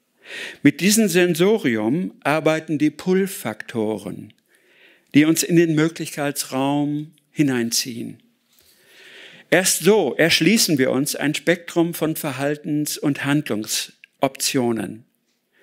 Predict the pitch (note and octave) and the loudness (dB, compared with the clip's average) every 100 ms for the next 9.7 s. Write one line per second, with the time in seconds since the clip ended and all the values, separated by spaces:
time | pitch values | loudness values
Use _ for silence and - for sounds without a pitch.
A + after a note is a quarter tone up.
0 | _ - - - - - D#3+ D#3+ - F#3 | _ -20 -20 -20 -2 2 4 2 2 0
1 | F3 E3 D#3+ E3 - - _ - F3+ F#3 | 2 0 0 -4 -6 -8 _ -2 0 0
2 | - - - _ _ _ _ D3 C#3+ C3+ | -6 -10 -16 _ _ _ _ -2 0 0
3 | A2+ A#2 G#3+ - - - _ _ - D#3 | -2 -4 -4 -6 -10 -14 _ _ -4 -4
4 | - - - - - - D3 F3 - - | -4 -12 -12 -12 -10 -6 0 0 -2 -4
5 | D3 C#3 E3 - D3 - F3 E3 A#2+ F3+ | -2 0 -2 -2 -4 0 2 4 2 0
6 | - - _ _ - C3 - C3+ C#3 D#3 | -6 -20 _ _ -8 -8 -4 -4 -4 -4
7 | D3+ C#3 D3 C#3+ C#3+ D3 D3 D3+ D#3 D#3 | -4 -6 -4 -4 -2 -2 0 -2 -4 -4
8 | C#3+ C3+ B2+ C3+ D#3 D#3+ D3 C3+ D3 D3 | -4 -4 -2 -2 -4 -4 -2 -2 -2 -2
9 | D#3 C#3+ C#3 D3 - D#3+ D#3 | -2 -2 -4 -6 -6 -6 -6